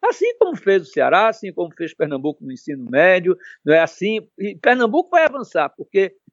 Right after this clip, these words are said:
trouxe de maneira bastante i-, i-, interessante e importante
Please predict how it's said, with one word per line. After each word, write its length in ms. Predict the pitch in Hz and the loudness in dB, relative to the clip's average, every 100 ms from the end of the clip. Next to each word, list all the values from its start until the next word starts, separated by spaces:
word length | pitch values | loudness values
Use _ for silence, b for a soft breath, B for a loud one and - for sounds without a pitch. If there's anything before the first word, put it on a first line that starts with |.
| _ | _
trouxe 360 | 208 233 254 - | 2 4 4 -2
de 80 | 220 | -8
maneira 420 | 196 175 180 175 | -6 -4 0 0
bastante 600 | 175 - - 214 226 220 | 0 -4 -2 -2 -2 -6
i-, 560 | 208 - 175 - 156 175 | -8 -2 -2 -2 -6 -4
i-, 40 | |
interessante 760 | 147 180 160 139 170 190 202 180 | 2 4 4 4 2 2 0 -2
e 40 | |
importante 800 | 147 165 - - 190 233 - | 2 2 2 2 2 2 -4